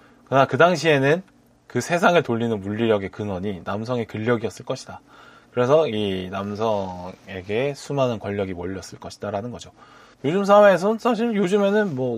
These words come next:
운동선수나 뭐 체육 관련 직종, 뭐 아니면 군인, 경찰, 소방관 이런 거 말고는 필수 요소는 아니죠. 그냥 건강을 위해서 체력을 키우는 건 정도죠.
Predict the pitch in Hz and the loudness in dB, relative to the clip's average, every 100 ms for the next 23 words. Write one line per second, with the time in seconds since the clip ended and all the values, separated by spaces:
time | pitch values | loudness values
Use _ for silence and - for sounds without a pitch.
0 | 113 147 170 160 156 151 127 117 117 110 | -4 -2 -2 0 -2 -2 -4 -4 -4 -8
1 | 98 95 92 92 98 _ _ - _ _ | -10 -10 -10 -12 -16 _ _ -20 _ _
2 | _ _ _ - - 165 - 110 104 - | _ _ _ -8 -2 -2 0 0 -2 -8
3 | - - 113 104 73 _ - 82 90 82 | -18 -8 -6 -6 -12 _ -18 -14 -14 -16
4 | - 110 113 104 98 101 95 110 107 98 | -10 -8 -6 -6 -8 -10 -10 -6 -6 -6
5 | 98 98 151 170 135 107 110 113 120 - | -6 -4 -4 -2 -2 -2 -4 -4 -6 -8
6 | - - _ - - 247 - 247 208 170 | -20 -20 _ -10 -4 -2 0 2 2 2
7 | 196 196 92 80 - - 113 101 107 110 | 0 0 -2 -10 -20 -10 -8 -6 -6 -2
8 | 127 127 98 90 87 76 - 104 87 - | -2 -2 -8 -14 -16 -18 -16 -16 -16 -18
9 | - 120 76 80 82 95 - | -18 -16 -18 -20 -20 -20 -20